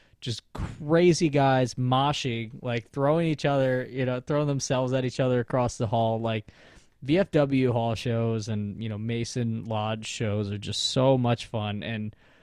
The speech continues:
you know, I hope that sort of, like, D I Y ethos kinda comes back, especially 'cause, you know, bigger venue, like, as time goes on, you know, obviously, hopefully everybody does it safely, but,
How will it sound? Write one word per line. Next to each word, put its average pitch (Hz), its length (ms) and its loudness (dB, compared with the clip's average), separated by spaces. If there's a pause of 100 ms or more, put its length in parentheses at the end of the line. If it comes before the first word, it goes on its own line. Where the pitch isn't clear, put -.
(300)
you 127 140 0
know, 120 120 0
I 127 100 4
hope 165 200 6
that 143 280 4 (180)
sort 135 240 0
of, 120 120 0
like, 113 220 -2
D 123 180 2
I 113 140 4
Y 113 300 0
ethos 110 600 -2
kinda 107 220 -2
comes 107 300 -2
back, 110 320 -4
especially 214 460 0
'cause, 147 420 2 (480)
you 143 120 4
know, 139 200 6
bigger 156 320 6
venue, 143 600 4
like, 139 220 4 (160)
as 160 260 2
time 151 280 2
goes 135 240 2
on, 123 300 2
you 127 80 0
know, 123 160 2
obviously, 127 540 -2
hopefully 120 380 0
everybody 113 380 0
does 110 220 0
it 107 60 -12
safely, 156 460 0
but, 113 300 -4